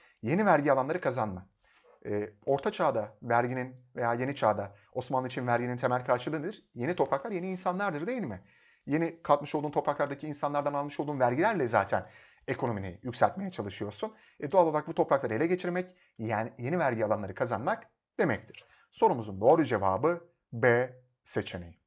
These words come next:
Evet. Şimdi, e, arada yorum gelmiş. Kübra demiş, "İnşallah böyle kolay olur" da, diye. Şimdi bunların hepsi çıkmış sorular.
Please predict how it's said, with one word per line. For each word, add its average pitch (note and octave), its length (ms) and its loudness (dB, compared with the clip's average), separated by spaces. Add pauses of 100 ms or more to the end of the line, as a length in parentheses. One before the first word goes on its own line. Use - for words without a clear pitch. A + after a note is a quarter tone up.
(140)
Evet. A2 160 4 (840)
Şimdi, F3 420 8 (500)
e, B2+ 500 8
arada C#3+ 280 6
yorum E3 260 4
gelmiş. C3+ 340 2
Kübra C#3+ 300 8
demiş, D#3 320 -4 (160)
"İnşallah D#3+ 420 4
böyle D#3+ 200 2
kolay D#3 260 6
olur" A2+ 240 4
da, C3 140 -2 (280)
diye. C3 280 2 (180)
Şimdi - 180 -2
bunların G#3 140 2
hepsi B3 180 0
çıkmış A3 200 -4
sorular. A2+ 480 4